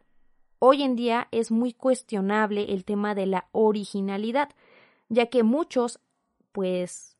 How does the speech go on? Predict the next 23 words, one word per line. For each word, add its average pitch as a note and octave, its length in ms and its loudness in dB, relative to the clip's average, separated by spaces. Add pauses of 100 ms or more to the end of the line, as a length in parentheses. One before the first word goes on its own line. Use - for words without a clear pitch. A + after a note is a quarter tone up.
mencionan A3+ 840 -4
que A3 120 -4
paulatinamente A#3+ 1160 -4 (680)
la G#3+ 260 2
mayoría G#3+ 360 2
de B3 60 -2
los C#4+ 140 -2
creadores A#3 380 -2
de A3+ 100 -6
contenido G3 720 -4 (120)
llegan C4+ 440 0
a A#3 80 -4
copiarse A3 580 -4
entre G#3 380 -2
sí. D4+ 240 -8 (680)
Pero G#3+ 260 6
ojo, B3 320 2 (120)
yo C#4 200 -4
no G4 200 0
creo B3 260 0
tanto G#3 300 -4
en G#3 120 -2
esto. G3 340 -4